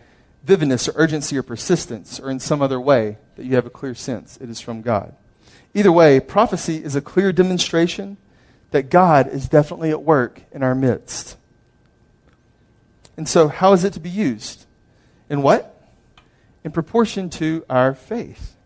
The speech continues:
In proportion to our faith. The Greek word for proportion here is analogia, and it's mentioned that 'cause it's from where we get the word analogy.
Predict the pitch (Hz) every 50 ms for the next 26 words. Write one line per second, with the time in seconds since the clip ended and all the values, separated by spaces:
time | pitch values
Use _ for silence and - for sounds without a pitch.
0 | _ _ _ _ _ _ _ _ _ _ _ _ _ _ - 156 156 151 - -
1 | 190 190 185 - - 160 139 - 156 160 - 143 147 147 - - - 196 135 -
2 | - - _ _ _ _ _ _ _ _ _ _ - - 165 - 247 254 - 220
3 | 214 202 - 214 202 - 165 - - 185 - - - 214 190 233 240 240 - -
4 | 175 165 147 139 - - _ - 147 147 151 165 180 175 160 143 123 139 160 170
5 | 160 151 143 147 151 156 - - - - - _ _ _ _ - - 160 202 220
6 | - 202 175 165 156 135 - - 160 151 165 170 - - - - 170 165 165 170
7 | 170 165 160 160 156 165 151 147 143 147 143 143 - 143 135 131 127 127 120 120
8 | 117 - - 107 107 110